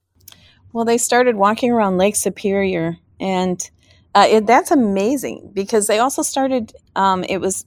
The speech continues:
not long before winter began, so it was very, um, daunting. And Lake Superior is called Lake Superior for a reason. Um, it, she is very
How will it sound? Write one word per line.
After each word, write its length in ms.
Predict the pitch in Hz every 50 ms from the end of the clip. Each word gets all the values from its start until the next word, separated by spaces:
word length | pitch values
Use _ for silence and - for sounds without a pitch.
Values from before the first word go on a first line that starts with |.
| _ -
not 320 | - - 190 214 208 -
long 180 | 202 202 202 202
before 340 | 202 208 190 - - 175 165
winter 420 | 165 165 170 185 - - - _ _ _ _ _ _ _ _ _ _ - _ _ _ _ _ _
began, 400 | - 170 170 156 156 156 156 156
so 140 | 160 - -
it 20 | -
was 120 | 196 196
very, 680 | 190 196 220 226 240 254 254 262 254 240 240 226 - - -
um, 340 | - 185 185 175 170 170 160
daunting. 640 | - 170 156 165 185 196 196 - 160 143 - - - _ _ _ - - _ _ _ _ -
And 100 | 196 202
Lake 180 | 202 220 262 302
Superior 600 | - - 262 233 - - 247 247 254 247 233 214 -
is 180 | - 185 -
called 360 | - - - 226 220 247 233
Lake 200 | - 214 214 214
Superior 560 | - - 214 196 - - 226 226 208 220 240 220
for 260 | - - 202 190 180
a 40 | 170
reason. 560 | 170 165 170 190 208 202 185 165 151 156 - _ _ _ _ _ _ _ _ _
Um, 580 | - 170 170 165 165 165 156 - 156 - - - _ _ _ _ _ _ -
it, 180 | 180 180 170 - -
she 420 | - - - 214 214 208 190 -
is 340 | - 190 196 196 190 185 185
very 460 | 180 - 180 185 190 190 185 165 -